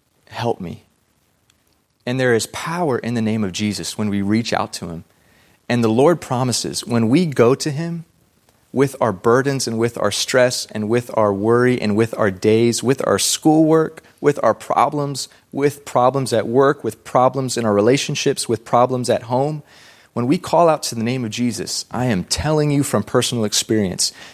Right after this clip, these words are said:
there will be ultimate rest and satisfaction. And the Bible says in the New Testament that a peace that surpasses understanding will come over you.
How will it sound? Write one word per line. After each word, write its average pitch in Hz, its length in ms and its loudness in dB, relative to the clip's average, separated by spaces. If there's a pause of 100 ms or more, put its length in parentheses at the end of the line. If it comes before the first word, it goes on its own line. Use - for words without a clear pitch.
there 131 240 6
will 110 220 0
be 104 340 -2
ultimate 143 600 0
rest 123 480 0
and 107 120 -4
satisfaction. 101 1000 -2 (760)
And 113 120 0
the 107 40 0
Bible 131 280 4
says 143 200 0
in 131 40 -2
the 107 80 0
New 113 160 0
Testament 139 420 -2
that 104 100 2
a 95 60 2
peace - 480 -2
that 110 160 0
surpasses 143 640 -2
understanding 104 680 0 (240)
will 98 100 2
come 101 260 0
over 87 220 0
you. 90 160 -6